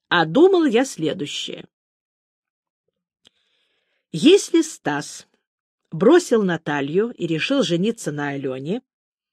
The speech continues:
а эта мысль меня почему-то всё более упорно преследовала, значит, он вряд ли стал звать на торжество тех, кто хорошо знал о его связи со старшей сестрой.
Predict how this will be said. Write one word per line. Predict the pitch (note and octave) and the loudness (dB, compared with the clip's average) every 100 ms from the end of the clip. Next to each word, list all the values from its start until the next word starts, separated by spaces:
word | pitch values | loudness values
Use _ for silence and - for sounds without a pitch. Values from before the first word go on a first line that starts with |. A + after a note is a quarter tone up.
| _ _ - | _ _ -4
а | F#3 | 0
эта | G3 F#3+ | 0 0
мысль | F3+ A3 G3+ E3+ | 0 0 0 -2
меня | F3 F3 | 0 -2
почему-то | F3+ - F#3 F#3 F3+ F3 - | -4 -4 -2 0 -2 -4 -14
всё | - - E3+ | -6 0 2
более | F#3 F3 | 4 4
упорно | E3 - D#3+ C#3 E3+ | 2 0 -4 -2 -6
преследовала, | G#3+ A3 A#3+ C4 B3+ C4 C#4 C#4 _ _ _ _ _ _ _ _ - | -6 -4 0 0 2 0 0 -6 _ _ _ _ _ _ _ _ -12
значит, | D#3 C#3+ G3+ C#4 F#4+ - F4+ - - | -8 0 6 6 6 4 0 0 0
он | A#3 A#3+ | 2 4
вряд | G#3+ A#3 F4 F4 | 4 4 4 2
ли | C4+ | -2
стал | C4+ - B3 G3+ | -2 0 0 0
звать | G3+ C#4 C4 | 0 0 0
на | F#3+ | -2
торжество | F#3+ F#3+ F#3+ F#3 - D#3+ | -2 -2 -2 -4 -4 -6
тех, | - - F4+ E4+ - _ _ _ _ _ _ _ - | -4 2 2 2 -8 _ _ _ _ _ _ _ -6
кто | - C4 | 4 4
хорошо | C4+ C4 C4 C4+ | 6 4 6 2
знал | G3 A3 D4+ E4+ D#4 _ _ _ _ | 2 2 4 2 0 _ _ _ _
о | G#3+ | 2
его | A#3 B3 | 4 4
связи | B3 A#3 D#4 D4 | 2 0 0 2
со | C#4+ D4 | 0 -2
старшей | C#4+ - D#4 G3+ - D#3+ | -6 0 0 2 -2 -6
сестрой. | - D#3 - - C3 - | -8 -12 -12 -12 -12 -12